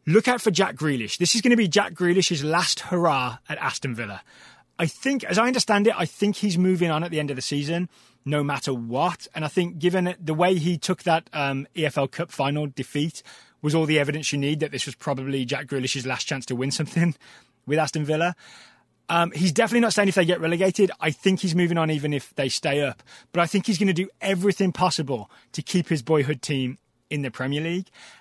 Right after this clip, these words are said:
And with John McGinn, who's really the midfield engine at Aston Villa, he's the guy that will run and run and run and run.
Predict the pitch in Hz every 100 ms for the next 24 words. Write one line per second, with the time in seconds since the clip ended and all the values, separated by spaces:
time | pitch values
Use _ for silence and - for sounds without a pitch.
0 | _ _ _ - 190 185 135 196 220 262
1 | 262 185 226 123 98 156 156 151 208 185
2 | 170 180 180 165 165 156 143 131 120 127
3 | 127 120 185 208 180 165 170 160 143 143
4 | 165 170 175 147 147 151 147 131 135 131
5 | 151 135 117 123 156